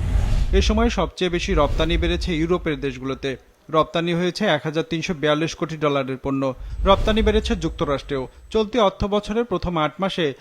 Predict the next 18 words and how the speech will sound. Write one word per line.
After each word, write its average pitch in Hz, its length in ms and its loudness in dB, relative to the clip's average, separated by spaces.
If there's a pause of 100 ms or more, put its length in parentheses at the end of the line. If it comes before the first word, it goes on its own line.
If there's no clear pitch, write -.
(160)
পাঁচশো 196 380 0
ছয় 170 200 0
কোটি 175 220 -4
পঁচাত্তর 165 480 -2
লাখ 180 200 0
ডলারের 170 340 0
পোশাক 165 340 -4
রপ্তানি 165 360 0
হয়েছে 170 300 -2
দেশটিতে, 135 480 -4 (320)
যা 165 160 4
মোট 180 220 -2
রপ্তানির 170 460 -2
আঠারো 156 300 0
দশমিক 170 440 -2 (220)
নয় 170 200 2
এক 147 160 -2
শতাংশ। 131 420 -6